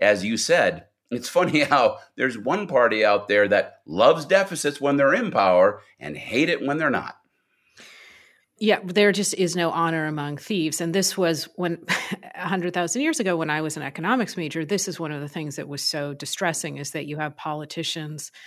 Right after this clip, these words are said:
Speaker 2: uh, whose jobs depend on a popularity contest helping to set economic policy.
Speaker 1: Yes.
Speaker 2: Um, and, uh,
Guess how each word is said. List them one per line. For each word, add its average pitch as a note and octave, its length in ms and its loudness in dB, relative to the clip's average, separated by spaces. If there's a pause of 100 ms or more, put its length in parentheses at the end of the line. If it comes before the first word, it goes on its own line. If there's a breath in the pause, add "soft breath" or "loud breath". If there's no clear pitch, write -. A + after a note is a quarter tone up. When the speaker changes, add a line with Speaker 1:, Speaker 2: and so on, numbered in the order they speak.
(280 loud breath)
Speaker 2:
uh, E3 120 -8
whose D#3 360 -6 (260)
jobs D#3 480 -4
depend D3+ 340 -10
on C#3+ 120 -6
a - 20 -8
popularity D#3+ 720 -8
contest - 800 -12 (420)
helping D#3 400 -4
to D#3 140 -10
set C#3 440 -6 (480)
economic E3 540 0
policy. - 680 -12 (380 soft breath)
Speaker 1:
Yes. D#3 360 -4
Speaker 2:
Um, D3+ 180 -10 (360)
and, E3+ 440 -2
uh, D#3 340 0